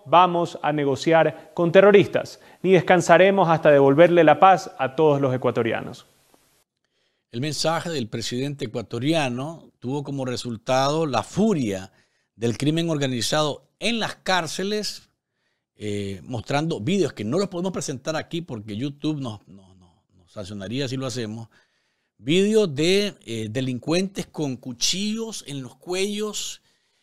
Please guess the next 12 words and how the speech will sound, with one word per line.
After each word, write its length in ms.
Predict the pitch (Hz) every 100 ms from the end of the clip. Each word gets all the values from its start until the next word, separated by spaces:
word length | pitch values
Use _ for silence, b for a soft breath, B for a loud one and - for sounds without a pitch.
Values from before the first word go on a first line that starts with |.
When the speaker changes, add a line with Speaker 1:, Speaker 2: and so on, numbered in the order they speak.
| _ -
Speaker 2:
con 220 | 139 139
armas 480 | 202 226 208 160 151
en 100 | 139
las 120 | -
cabezas, 920 | - 127 151 175 - 180 175 - - _ _ _ _ _
con, 400 | - 160 156 151 151
eh, 120 | 135
guardas 640 | 123 165 214 202 175 -
en 140 | 139 131
el 120 | 123
suelo, 680 | - 156 170 165 160 147 120
em, 640 | 127 120 120 117 110 104